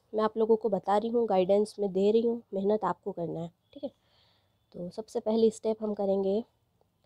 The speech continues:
ये वाला तो हम इसको ऐसा कैसे ही लिखे रहने देंगे, हम देखेंगे कहाँ से क्या किया जा सकता है। अगर कहीं से कोई सुराग अगर हमें मिल रहा है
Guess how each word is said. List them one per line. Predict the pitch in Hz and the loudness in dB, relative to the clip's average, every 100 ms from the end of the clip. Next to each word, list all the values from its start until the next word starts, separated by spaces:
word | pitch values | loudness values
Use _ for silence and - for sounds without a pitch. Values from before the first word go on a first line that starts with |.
| _ _ _ - | _ _ _ -14
ये | 208 233 | 2 6
वाला | 247 240 240 | 8 8 6
तो | 247 | 2
हम | 247 240 | 0 0
इसको | - 240 | 0 -2
ऐसा | - 196 214 | -2 -2 -2
कैसे | 208 208 | -2 0
ही | 214 | 0
लिखे | 185 - 185 | 0 -4 -6
रहने | 180 175 170 | -6 -6 -4
देंगे, | 165 170 180 _ _ _ - | -4 -6 -8 _ _ _ -4
हम | 233 | 4
देखेंगे | 220 220 247 254 254 - | 6 6 6 4 2 -4
कहाँ | 196 240 254 | 0 4 4
से | 262 | 2
क्या | - 226 226 | 0 2 2
किया | 208 190 | 2 2
जा | 175 180 | 0 -4
सकता | - - 175 | -6 -10 -8
है। | 190 180 185 _ _ _ _ - | -6 -6 -10 _ _ _ _ -6
अगर | 196 226 | 0 0
कहीं | 214 208 240 | 2 2 2
से | 254 | 4
कोई | 247 233 | 2 2
सुराग | 214 214 233 240 _ - | 4 6 6 2 _ -8
अगर | 220 226 | -2 0
हमें | 220 | 2
मिल | 220 226 | 6 6
रहा | 220 202 | 6 4
है | 202 | 2